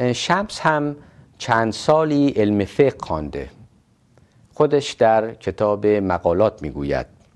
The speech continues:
"آخر فقیه بودم، تنبیه و غیر آن بسیار خواندم." مراد او از تنبیه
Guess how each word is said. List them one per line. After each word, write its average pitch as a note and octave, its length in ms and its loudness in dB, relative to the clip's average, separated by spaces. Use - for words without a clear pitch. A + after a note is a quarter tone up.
"آخر B2 420 2
فقیه C#3+ 580 0
بودم، D#2+ 340 -4
تنبیه B2 800 2
و A2+ 100 4
غیر G#2+ 340 2
آن C3 580 -2
بسیار G#2+ 500 2
خواندم." D2 540 -8
مراد E3+ 520 2
او D#3+ 240 2
از C3 220 0
تنبیه A#2+ 720 -2